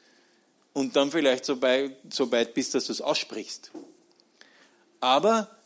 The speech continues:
du kannst da oben einen Filter einbauen in dein Gehirn und dir überlegen, lasse ich das jetzt weiter darunter in mein Herz oder nicht? Oder, oder sogar in meinen Mund. Und in der Offenbarung zwölf zehn lesen wir, dass der Teufel ist der Ankläger der Brüder.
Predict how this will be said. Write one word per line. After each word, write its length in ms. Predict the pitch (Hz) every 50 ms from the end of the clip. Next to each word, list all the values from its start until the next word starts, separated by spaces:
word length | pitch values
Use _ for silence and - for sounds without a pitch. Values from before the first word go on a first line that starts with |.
| _
du 100 | - 135
kannst 380 | 117 - 147 147 160 151 - -
da 60 | 120
oben 260 | 123 127 156 160 156
einen 180 | 127 120 120 113
Filter 460 | - - - 180 185 180 - 139 120
einbauen 420 | 120 113 107 104 - 104 98 98
in 140 | 95 95 92
dein 160 | 95 95 92
Gehirn 420 | 95 98 92 104 135 170 185 180 - - _ _ _ _ _ _ _ _ _ _ _ _ -
und 300 | 135 135 131 135 - -
dir 100 | 131 123
überlegen, 560 | 113 113 104 101 104 123 139 156 156 156 143 - _
lasse 300 | - 107 107 117 123 -
ich 60 | 151 -
das 180 | 156 147 -
jetzt 240 | 143 135 - - -
weiter 300 | 110 101 104 107 - 139
darunter 580 | 139 131 110 113 120 123 143 - 170 175 170 131
in 100 | 131 120
mein 160 | 113 104 107
Herz 440 | 104 110 120 156 - - - - - - - -
oder 180 | - 131 139 131
nicht? 400 | 120 110 95 - - - _ - _ _ - - _ -
Oder, 280 | - 107 117 110 107 110 -
oder 180 | - 113 101 101
sogar 320 | 98 - 104 87 104 101
in 100 | 101 104
meinen 220 | 101 98 95 98 98
Mund. 320 | 95 101 107 95 82 - - _ _ _ _ _ _ _ _ _ _ _ _ _ _ _ _ _ _ _ _ _ _ - _ _ _ - _ _ _ _ _ _ _ _ _ _ _ _ _ _ _
Und 540 | - 123 123 127 123 123 123 - - - - _ _ _ _ _ _ _ _ -
in 120 | 135 143
der 100 | 147 143
Offenbarung 580 | 139 - - 131 120 120 127 156 175 170 151 -
zwölf 260 | - 147 151 151 -
zehn 260 | - - 143 151 165
lesen 280 | 147 131 135 131 139 147
wir, 80 | 139 135
dass 180 | 135 131 -
der 120 | - 123 -
Teufel 320 | - 127 135 156 156 165
ist 140 | 143 - -
der 80 | -
Ankläger 460 | - 131 156 160 - 139 135 123 139 117
der 100 | 123 117
Brüder. 440 | - 110 113 120 113 98 90 85